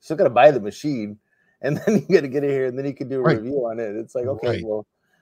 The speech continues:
Speaker 1: you know, sure, we're gonna use it on route, but we still have to buy the machine to do the
Speaker 2: Yeah.
Speaker 1: video. So, like, I mean,
Speaker 2: So,
Speaker 1: there's a lot of costs involved
Speaker 2: so
Speaker 1: in this.
Speaker 2: funny. L V Vending commented, "Matt, uh, have you played Foo Fighters, the, the new Stern Foo Fighters pinball?"
Speaker 1: Yeah.
Speaker 2: That is the machine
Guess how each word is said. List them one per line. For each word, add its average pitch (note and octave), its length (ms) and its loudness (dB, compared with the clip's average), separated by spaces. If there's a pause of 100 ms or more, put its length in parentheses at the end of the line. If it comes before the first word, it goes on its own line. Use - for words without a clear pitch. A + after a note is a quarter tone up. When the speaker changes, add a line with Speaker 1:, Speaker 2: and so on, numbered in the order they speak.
(160)
Speaker 1:
you A#2+ 120 -6
know, G#2+ 200 -6
sure, F3 240 2
we're C#3 80 2
gonna B2+ 160 -2
use B2 160 -4
it A2+ 60 -2
on G2+ 180 -2
route, A#2 300 2
but G#2 80 -12
we A2 80 -8
still - 180 -6
have C3+ 60 -8
to F#2+ 80 -12
buy B2 180 0
the G#2 80 -12
machine G2 400 -16
to F#2+ 60 -14
do A2+ 180 -8
the F#2 180 -14
Speaker 2:
Yeah. A#2 120 0
Speaker 1:
video. F#2+ 300 -8
So, G#2+ 580 -2
like, G#2+ 400 -4
I F#3+ 40 -18
mean, G#3+ 60 -12
Speaker 2:
So, C3 140 2
Speaker 1:
there's A2+ 160 -12
a - 40 -12
lot C3+ 160 -2
of F#2+ 80 -10
costs - 320 -12
involved F#2 320 -6
Speaker 2:
so D#3 100 6
Speaker 1:
in C3 40 4
this. - 100 -8
Speaker 2:
funny. D3+ 260 2 (100)
L E3+ 160 8
V F3 140 6
Vending D3+ 280 2
commented, C3 460 0
"Matt, C3 380 0
uh, A2+ 220 -4
have C3+ 160 0
you C#3 120 0
played E3 320 2
Foo B3 200 6
Fighters, G#2 460 2
the, A2+ 180 -8 (120)
the C3 120 0
new D3+ 160 2
Stern D3 420 2
Foo G#3 220 0
Fighters A#2 300 0
pinball?" D3+ 220 -2 (160)
Speaker 1:
Yeah. A#2+ 160 -6 (220)
Speaker 2:
That D3+ 320 6
is G#3+ 120 4
the A#3 80 6
machine F3+ 580 4